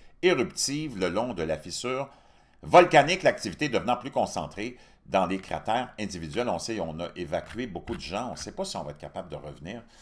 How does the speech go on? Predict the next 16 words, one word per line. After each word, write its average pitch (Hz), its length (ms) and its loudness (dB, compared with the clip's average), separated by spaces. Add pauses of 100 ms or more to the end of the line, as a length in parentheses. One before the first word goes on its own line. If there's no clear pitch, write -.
(260)
dans 67 100 -12
cette - 240 -12
fameuse 101 640 -2
ville 98 320 -4
de 76 140 -6
Grindavik. 87 960 -6 (760)
Alors, 76 240 -8
beaucoup, 151 420 -8
beaucoup 139 280 -8
de, 82 240 -6
de, 73 160 -8
d'activités 76 580 -8
sismiques - 760 -8
dans 87 220 -6
ce - 100 -12
coin-là. 80 560 -8